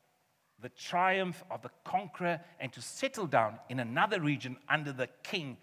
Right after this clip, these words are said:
of glory himself. This is Paul's testimony and the testimony of many of us here today. We have been, we're led away from darkness into his marvelous light.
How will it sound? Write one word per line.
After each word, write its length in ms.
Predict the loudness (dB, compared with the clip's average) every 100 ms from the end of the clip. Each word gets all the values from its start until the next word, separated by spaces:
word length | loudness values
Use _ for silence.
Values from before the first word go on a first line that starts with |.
| -20 _
of 180 | -8 -8 -8 -12
glory 400 | -8 -8 -10 -12
himself. 540 | -12 -12 -12 -12 -14 -20 _ _ _ _
This 160 | -6 -4
is 120 | -4
Paul's 320 | 4 4 6
testimony 540 | 4 4 2 -2 -2 -6 -20 -20 -20 _
and 240 | 6 6 0
the 60 |
testimony 560 | -8 -10 -12 -10 -6 -6
of 160 | -6
many 160 | -6 -4
of 100 | -4
us 180 | -6 -8
here 140 | -14
today. 380 | -14 -16 -16 -16 _ _ _ _
We 80 | 0
have 100 | 2
been, 220 | 0 0 2
we're 140 | 4
led 280 | 4 4 4
away 240 | 6 6
from 200 | 6 0 10
darkness 540 | 12 12 8 -2 -2 -12 -20 _ _
into 280 | -2 -2 -4
his 160 | -4
marvelous 360 | 2 4 4 2
light. 120 | 0